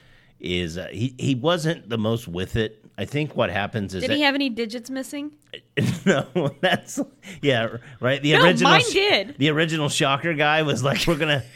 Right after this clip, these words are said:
Speaker 2: <laughs>
Speaker 1: when he tells you that you're gonna do five lessons that summer, you know, they gotta hold up two hands to get the five in.
Speaker 2: <laughs> Oh.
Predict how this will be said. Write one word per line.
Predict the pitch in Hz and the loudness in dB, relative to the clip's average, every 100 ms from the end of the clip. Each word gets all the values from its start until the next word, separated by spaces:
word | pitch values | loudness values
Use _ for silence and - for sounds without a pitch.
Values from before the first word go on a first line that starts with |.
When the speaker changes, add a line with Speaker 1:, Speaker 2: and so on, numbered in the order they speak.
| - | 2
Speaker 2:
<laughs> | - - | 4 6
Speaker 1:
when | 143 | 4
he | 165 | 2
tells | 175 180 156 | 4 2 4
you | 156 | 0
that | |
you're | 143 | 2
gonna | 156 143 | 2 2
do | 139 | -2
five | - 143 127 143 127 123 | 0 0 2 0 -2 -2
lessons | 127 135 160 139 120 | 0 0 -2 -2 -2
that | 143 139 | -4 -4
summer, | - 143 143 147 135 - - | -4 -2 -2 -4 -6 -20 -12
you | 139 | -6
know, | 127 135 135 | 0 0 0
they | 123 | 0
gotta | 123 123 | 0 0
hold | 131 | 0
up | 127 | -2
two | 123 143 | -2 0
hands | 139 131 135 147 120 | 0 0 0 -2 -6
to | - 151 | -4 -2
get | 131 113 | -2 -4
the | 120 | -8
five | - 117 127 123 | -4 -2 -2 -2
in. | 139 | -4
Speaker 2:
<laughs> | 143 254 | -4 -4
Oh. | 262 233 226 208 165 | -4 -4 -4 -8 -8